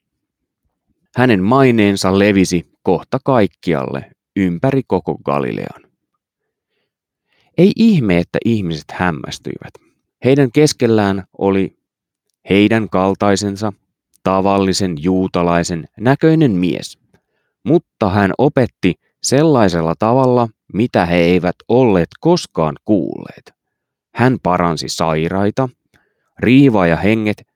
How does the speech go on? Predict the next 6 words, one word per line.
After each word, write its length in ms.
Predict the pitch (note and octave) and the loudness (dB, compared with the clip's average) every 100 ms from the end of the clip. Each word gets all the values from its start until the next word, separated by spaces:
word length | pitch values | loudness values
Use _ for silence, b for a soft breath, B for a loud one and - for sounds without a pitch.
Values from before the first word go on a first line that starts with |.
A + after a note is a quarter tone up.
| _ _ _ _ - | _ _ _ _ -2
pelkäsivät 720 | E2 E2 - F2+ A#2 G#2+ - | 0 0 -2 -4 -2 -4 -4
häntä, 380 | A2 G#2+ G#2 G2+ _ _ _ _ _ | -6 -6 -6 -8 _ _ _ _ _
hän 180 | - C3 - | -4 -4 0
ajoi 340 | B2+ B2 A#2+ | 0 2 0
ne 120 | D3+ - | -2 -2
ulos. 420 | A2 E2 - | -4 -4 -12